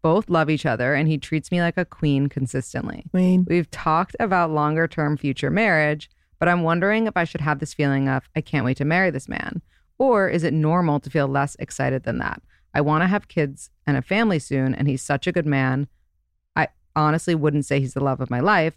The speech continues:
Speaker 1: but we have a good life together."
Speaker 2: Hmm.
Speaker 1: What are we
Speaker 2: Interesting.
Speaker 1: telling her to do?
Speaker 2: You know, part of me wants to say, "Don't settle," but at the same time, live a good life. And I think, you know, I've learned recently from my man Jason, you know, relationships take work.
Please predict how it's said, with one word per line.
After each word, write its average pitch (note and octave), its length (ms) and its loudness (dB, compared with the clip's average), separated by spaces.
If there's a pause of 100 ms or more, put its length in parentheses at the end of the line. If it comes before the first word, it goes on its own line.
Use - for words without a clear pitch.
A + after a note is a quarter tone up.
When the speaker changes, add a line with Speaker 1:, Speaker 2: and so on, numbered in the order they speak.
Speaker 1:
but C#3+ 120 0
we D3 160 2
have C#3 220 0
a C#3 60 -2
good C3 300 -2
life - 420 -4
together." - 500 -8 (340)
Speaker 2:
Hmm. G#3+ 180 4 (760)
Speaker 1:
What F3 160 4
are D#3 40 6
we D3 80 2
Speaker 2:
Interesting. D3 160 -2
Speaker 1:
telling C#3 240 0
her C#3 80 0
to C3 100 -4
do? C#3 380 -4
Speaker 2:
You C#3 100 4
know, F3 80 4
part F#3 240 4
of C4+ 60 4
me F#3+ 80 6
wants E3 180 4
to - 60 -8
say, D3 180 2
"Don't D3 300 0
settle," C3+ 520 4 (120)
but A#2+ 140 4
at - 40 0
the - 60 -8
same C#3+ 200 4
time, B2 460 4 (380)
live C3 100 2
a A#2+ 60 2
good B2 120 6
life. A#2+ 520 2 (640)
And C3 100 6
I C3+ 100 6
think, C#3+ 360 2
you C3 80 4
know, B2 120 6
I've B2 120 4
learned C3 400 4
recently B2+ 400 4
from A2 520 2 (300)
my A2+ 100 0
man A#2 240 4
Jason, A#2 500 2 (120)
you A2 80 2
know, G#2 220 2 (440)
relationships A#2+ 600 2
take G#2+ 200 2
work. G#2+ 420 0